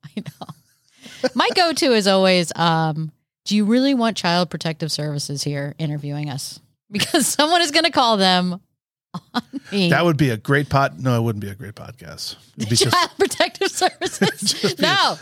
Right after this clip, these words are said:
Speaker 2: a lot of, no, of them, of them interviewing us.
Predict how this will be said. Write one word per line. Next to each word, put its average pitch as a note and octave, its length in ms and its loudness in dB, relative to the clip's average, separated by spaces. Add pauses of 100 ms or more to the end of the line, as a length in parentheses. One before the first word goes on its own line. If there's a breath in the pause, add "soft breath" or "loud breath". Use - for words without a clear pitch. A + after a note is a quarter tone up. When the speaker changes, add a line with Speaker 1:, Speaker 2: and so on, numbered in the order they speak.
(100)
Speaker 2:
a C3 100 0
lot C#3+ 260 4
of, C#3 300 -2
no, F3 260 2
of C3 240 0
them, D3+ 420 0 (220)
of B2+ 160 0
them C3+ 240 2
interviewing A#2+ 460 2
us. F#2+ 420 -4